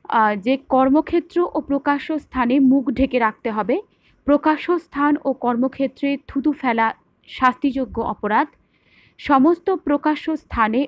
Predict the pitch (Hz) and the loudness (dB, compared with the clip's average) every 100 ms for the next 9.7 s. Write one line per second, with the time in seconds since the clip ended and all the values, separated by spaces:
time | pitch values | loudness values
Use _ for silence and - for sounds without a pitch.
0 | - 233 - 240 254 277 269 269 302 294 | -4 -6 -2 0 0 0 0 0 0 -2
1 | 247 220 226 196 185 180 233 277 - 294 | -6 -6 -6 -8 -10 -6 -6 -6 -4 -6
2 | 226 208 196 196 185 - - 202 208 359 | -2 -4 -4 -6 -6 -10 -8 -4 -2 -2
3 | - _ _ _ _ _ _ _ _ 233 | -6 _ _ _ _ _ _ _ _ -4
4 | 214 277 359 349 320 320 330 302 302 - | 2 4 4 4 2 0 -2 -2 -2 0
5 | 311 311 226 254 220 240 247 262 269 - | 0 0 0 0 2 0 0 -2 -2 -4
6 | 226 208 202 185 170 240 262 - 285 247 | -4 -2 -2 -4 0 0 0 0 0 2
7 | 180 233 285 220 180 240 - _ _ _ | 0 0 -2 -4 -2 -2 -4 _ _ _
8 | _ _ _ _ _ - 269 269 349 330 | _ _ _ _ _ 2 4 4 2 0
9 | 330 311 320 226 240 - 277 | 2 4 4 2 -4 -2 -2